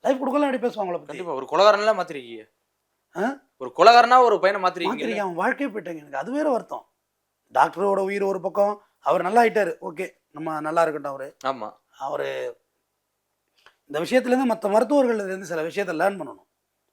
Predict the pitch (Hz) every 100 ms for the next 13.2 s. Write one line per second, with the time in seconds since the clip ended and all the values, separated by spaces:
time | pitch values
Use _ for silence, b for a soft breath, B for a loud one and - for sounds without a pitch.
0 | _ 143 196 269 220 - 190 160 180 180
1 | 143 156 156 135 131 120 110 - _ _
2 | _ _ _ 147 151 151 127 120 110 101
3 | _ _ _ _ _ _ _ 185 269 285
4 | 247 170 165 165 160 202 226 165 165 147
5 | 165 180 170 123 120 120 _ _ _ _
6 | _ _ - 240 214 147 180 160 180 175
7 | 135 139 147 139 131 - - - 156 -
8 | - 156 - _ _ _ _ 285 - 294
9 | - 240 269 269 262 202 175 208 269 262
10 | 240 254 214 208 220 180 139 127 131 -
11 | _ _ _ _ - 202 247 220 240 185
12 | 208 262 214 190 185 175 185 143 131 _
13 | 160 -